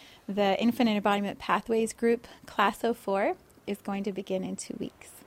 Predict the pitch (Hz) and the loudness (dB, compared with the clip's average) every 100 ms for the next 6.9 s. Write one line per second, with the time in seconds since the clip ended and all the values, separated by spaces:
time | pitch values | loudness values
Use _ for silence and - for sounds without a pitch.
0 | - - - 233 - - 208 - - 247 | -20 -16 -6 -4 -4 -6 -8 -6 -8 -8
1 | - _ _ - - - - - 214 208 | -10 _ _ -20 -20 -20 -20 -4 -2 0
2 | 175 202 240 240 214 220 208 214 - 202 | 0 2 2 2 0 0 -2 0 -2 -4
3 | - 226 - 214 - 220 208 214 - - | -2 -2 -2 -6 -6 -4 -4 -6 -6 -4
4 | 208 196 190 190 - 196 190 196 190 196 | -2 0 0 -2 -4 -4 -4 -2 -4 -4
5 | 202 214 _ _ - - 208 - - 240 | -6 -8 _ _ -20 -14 -12 -10 -10 -10
6 | - 202 202 214 233 - - - | -12 -10 -8 -6 -6 -6 -12 -18